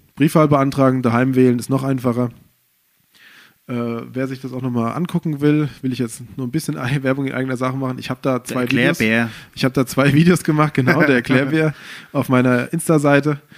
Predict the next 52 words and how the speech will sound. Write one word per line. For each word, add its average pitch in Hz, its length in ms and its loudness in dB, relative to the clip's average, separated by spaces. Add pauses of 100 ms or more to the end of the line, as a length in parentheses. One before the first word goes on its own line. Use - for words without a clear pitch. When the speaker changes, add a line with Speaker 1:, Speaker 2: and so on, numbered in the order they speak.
(280)
Speaker 1:
Ähm, 127 320 -2
da 120 100 -6
erkläre 127 320 -6
ich 135 100 -10
auch, 127 120 -12
wie 131 60 -2
man 131 100 0
es 117 80 -4
ordentlich 127 280 -2
verpackt, 127 400 -2
weil 117 160 0
es 120 80 -4
sind 127 340 -4 (300)
drei 131 180 0
Briefumschläge, 151 800 4
drei, 127 380 2
drei 123 220 -2
Zettel 147 440 0
und 131 160 -4
wie 131 100 2
da 127 140 4
was 123 180 -2
kommt. 127 240 -2
Also 120 140 -4
das 113 240 -6 (380)
sieht - 240 -2
man 135 80 4
auch 127 160 -4
oft, 123 180 -8
dass 117 120 -4
das 117 140 -8
da, 113 360 -4
äh, 127 180 -8
Probleme 117 460 -2
gibt, 107 200 -6
wie 117 60 -2
man 117 160 -4
das 110 120 -10
ordentlich 110 420 -10
so 123 120 -2
verpackt, 110 400 -4
dass 113 60 -8
es 107 120 -10
auch 107 100 -12
richtig 113 260 -14
ist. - 180 -18 (800)
Speaker 2:
Ja, 117 180 -2 (200)
da 127 120 0
hab 139 120 0
ich 151 100 -6
auch, 143 180 -4
ne, 143 200 -2